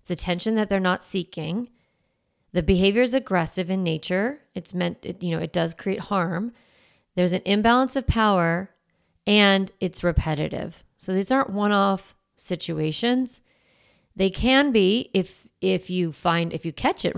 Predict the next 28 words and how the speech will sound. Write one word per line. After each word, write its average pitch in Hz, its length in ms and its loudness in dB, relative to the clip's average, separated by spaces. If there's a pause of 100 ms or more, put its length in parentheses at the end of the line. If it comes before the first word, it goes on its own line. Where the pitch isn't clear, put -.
<laughs> - 120 -8
you 175 140 0
know, 156 100 0
really 156 300 0
fast, 285 400 2
you're 175 100 2
like, 165 160 2
"Whoa, 196 360 8
this 196 200 0
is 180 200 -4
a 160 60 -2
potential 160 720 -2 (280)
to 180 80 -6
keep - 300 -2
happening. 175 520 2
We 165 100 -2
need 165 160 -2
to 156 60 -4
do 160 140 -4
something 160 360 -4 (280)
to 156 400 -2
change 175 360 -2
the 156 120 -4
circumstance 175 760 -6
here 156 140 -6
for - 140 -12
the - 120 -12
kid." 190 400 0